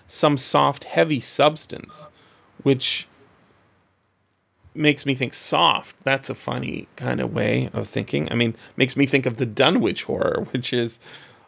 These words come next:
um, a little later and obviously somewhat inspired by this story. Um, and then,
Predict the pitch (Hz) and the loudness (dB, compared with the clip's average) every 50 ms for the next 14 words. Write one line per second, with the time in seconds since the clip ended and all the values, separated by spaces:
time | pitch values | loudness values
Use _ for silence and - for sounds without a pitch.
0 | _ - - 127 131 127 127 127 120 113 110 113 120 120 - _ _ _ - - | _ -2 2 4 6 8 6 6 4 2 -2 -6 -8 -12 -16 _ _ _ -20 -20
1 | - - - 127 131 131 131 127 120 120 123 143 202 233 196 - 101 98 113 113 | -14 -4 2 2 4 4 4 2 2 4 4 4 4 4 4 2 0 0 0 0
2 | 113 104 117 123 110 117 117 - - 117 113 110 107 - _ - - - 143 135 | 2 4 4 4 2 2 -4 -4 -2 -2 -2 -2 -2 -6 _ -16 -2 0 4 6
3 | 123 113 107 107 101 - - 107 107 101 98 92 - 95 92 98 101 - - - | 8 8 8 6 4 2 2 2 4 4 2 2 0 0 0 0 0 -2 0 0
4 | 98 95 95 98 117 151 - - _ _ _ - - - - - _ _ _ _ | 0 0 2 0 -2 -4 -8 -14 _ _ _ -20 -20 -20 -20 -20 _ _ _ _
5 | _ _ - 123 127 127 127 123 110 - _ _ _ _ _ - 147 165 180 190 | _ _ 0 2 4 4 4 2 -2 -6 _ _ _ _ _ 2 2 2 4 4
6 | 190 185 180 175 175 175 175 175 175 170 | 4 4 6 6 6 6 4 2 0 -2